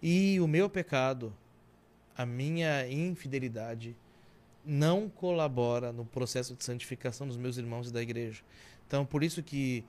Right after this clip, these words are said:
que Deus nos fez como um grande corpo e a igreja é o próprio Cristo.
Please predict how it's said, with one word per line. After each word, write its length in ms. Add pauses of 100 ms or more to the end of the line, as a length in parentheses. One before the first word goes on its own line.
(400)
que 120
Deus 300
nos 180
fez 560 (360)
como 220
um 140
grande 340
corpo 380
e 80
a 40
igreja 360
é 100
o 60
próprio 400
Cristo. 480